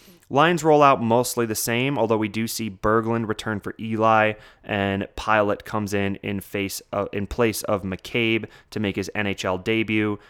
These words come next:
and it's Ullmark in net. Now, full disclosure here, I did miss most of this game as I went to the Amerks game Friday night to watch the first two periods. As we'll talk about in a second, that was a total mistake.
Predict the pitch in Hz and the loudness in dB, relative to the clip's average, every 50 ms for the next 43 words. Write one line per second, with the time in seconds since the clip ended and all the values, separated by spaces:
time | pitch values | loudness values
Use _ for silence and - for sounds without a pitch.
0 | _ _ - - 110 104 - - - 110 104 101 101 101 98 95 - - 98 95 | _ _ -6 -4 -4 -4 -4 -2 -2 0 0 2 2 2 0 0 -2 -4 -6 -6
1 | 95 92 98 92 87 - - - - - - _ _ _ - 113 104 101 101 101 | -4 -2 -2 -4 -4 -6 -10 -16 -20 -20 -20 _ _ _ -2 0 2 4 4 2
2 | 101 - - - - 131 123 123 120 113 - - 127 120 117 110 110 104 113 110 | 0 -2 -6 -4 0 2 2 2 2 -2 -4 0 0 0 2 0 0 -2 0 0
3 | 107 107 - 98 98 98 98 92 90 - 113 110 117 117 113 123 117 _ _ _ | 0 0 0 0 0 -2 -2 -4 -4 0 2 2 2 2 0 -2 -6 _ _ _
4 | _ _ _ _ _ _ _ _ - - 101 101 107 110 110 - - - - 107 | _ _ _ _ _ _ _ _ -12 -6 -2 0 0 0 0 -2 -6 -6 -4 0
5 | 101 101 104 104 101 - - 110 101 101 104 101 - - - 104 101 101 107 113 | 2 2 2 2 0 -2 -4 -4 -2 -2 -2 -2 -4 -4 -2 -2 0 0 0 -2
6 | 117 - 101 92 95 92 95 92 98 98 98 - - - - 104 95 95 95 95 | -2 -4 -4 -2 -2 -2 -2 0 0 -2 -2 -4 -6 -8 -6 -4 -4 -2 -2 -2
7 | 95 - - - 95 95 92 92 92 92 92 - 107 107 107 107 107 98 - - | -4 -4 -6 -6 -6 -4 -4 -4 -4 -6 -4 -2 0 0 0 0 0 -2 -4 -6
8 | - 110 104 104 104 101 - - 107 101 101 101 98 98 98 101 110 - - - | -6 -4 -2 -2 -4 -4 -4 -2 0 2 2 2 2 0 0 -2 -2 -4 -4 -4
9 | 101 101 101 95 - - - - 107 98 - - - 98 - - 110 107 110 107 | -2 -2 -2 -2 -6 -12 -8 -6 -6 -6 -6 -8 -10 -10 -8 -6 -4 -2 0 0
10 | 110 110 104 - - - - _ - - 110 107 104 - - 110 104 - 101 104 | 0 0 -2 -6 -20 -20 -18 _ -4 -2 -2 0 0 0 0 0 0 0 0 -2
11 | 101 95 95 - - 117 113 120 113 110 - - 107 110 78 104 101 98 90 - | -2 -2 -2 -2 -2 -2 -2 -2 -4 -6 -4 -2 -2 0 0 0 -2 -6 -6 -6
12 | - 107 101 98 95 95 90 - - - 113 98 95 - - | -4 -2 -2 -2 -2 -4 -4 -4 0 0 0 0 0 -4 -8